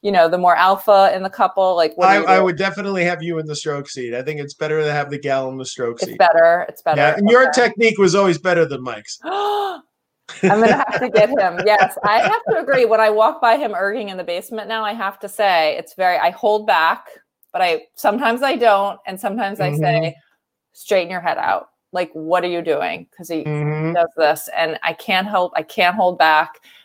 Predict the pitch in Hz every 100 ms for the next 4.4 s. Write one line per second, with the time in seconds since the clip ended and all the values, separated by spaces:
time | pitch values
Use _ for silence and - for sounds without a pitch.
0 | _ 175 - 180 170 165 156 156 156 -
1 | 160 160 156 151 151 143 127 139 _ _
2 | _ _ _ 165 156 - 139 123 87 214
3 | - - 160 147 143 143 180 175 165 196
4 | 180 175 185 180